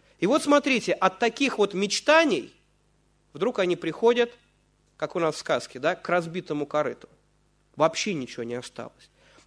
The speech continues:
Тот, кого они считали мессией царём, убит и казнён самой позорной и ужасной казнью. И этот мессия, да, кого они считали мессией,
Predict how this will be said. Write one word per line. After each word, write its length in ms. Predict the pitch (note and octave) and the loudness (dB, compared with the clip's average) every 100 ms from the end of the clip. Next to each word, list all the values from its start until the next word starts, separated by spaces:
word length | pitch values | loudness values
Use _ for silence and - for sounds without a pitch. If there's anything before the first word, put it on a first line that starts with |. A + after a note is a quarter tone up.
| _ | _
Тот, 220 | C4 A#3+ | 2 4
кого 300 | - F#3+ G#3 | 4 4 4
они 160 | G3 F#3+ | 2 0
считали 420 | - G3 G3 D#3+ | -4 -2 -2 -2
мессией 420 | F3 F3+ - E3+ | -4 -6 -8 -10
царём, 500 | D3 D#3+ F#3 C4 C#4 - _ _ - | -6 -4 0 0 -2 -6 _ _ -6
убит 480 | F#3+ E3 A3+ C#4 - _ | -4 -2 -2 -2 -6 _
и 80 | F3 | -6
казнён 640 | E3 F3+ E3+ A3+ B3 A#3+ - - | -2 0 0 2 2 2 -6 -6
самой 360 | - B3+ A#3 | 2 4 4
позорной 480 | - F3 E3+ A3+ G#3 | 2 0 2 2 2
и 40 | E3 | -2
ужасной 440 | D#3 F#3 - F#3+ | 0 -4 -4 -6
казнью. 480 | G3 C3+ A#2 G#2+ - _ _ _ _ _ _ _ _ _ _ _ | -2 -4 -4 -14 -20 _ _ _ _ _ _ _ _ _ _ _
И 160 | A3 A#3 | -2 4
этот 480 | B3+ D#4 D#4+ C#3 - _ _ _ _ _ _ _ _ - | 10 10 8 0 -4 _ _ _ _ _ _ _ _ -2
мессия, 600 | F#3 G#3 - B3 F3+ - | -2 0 0 0 0 0
да, 260 | E3 A#3 C4 _ - - _ | 2 2 0 _ -20 -20 _
кого 260 | - F#3 A3 | 0 4 4
они 160 | F#3 F3+ | 4 2
считали 500 | - G3 A#3 C4 B3+ | 0 0 2 2 2
мессией, 600 | A3 - F#3+ C#3 B2+ | -2 -4 -6 -6 -8